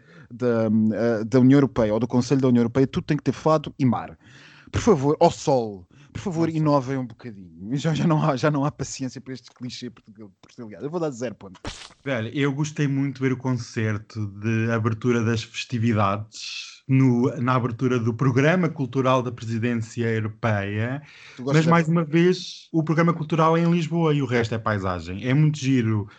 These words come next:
Speaker 2: ter dinheiro para gastar quando é só na capital, porque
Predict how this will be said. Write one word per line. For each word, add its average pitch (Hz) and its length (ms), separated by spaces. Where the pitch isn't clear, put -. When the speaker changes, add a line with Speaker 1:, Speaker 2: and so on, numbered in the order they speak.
Speaker 2:
ter 135 220
dinheiro 127 300
para 120 160
gastar 131 680
quando 151 260
é 151 80
só 151 160
na 147 120
capital, 143 560
porque 107 240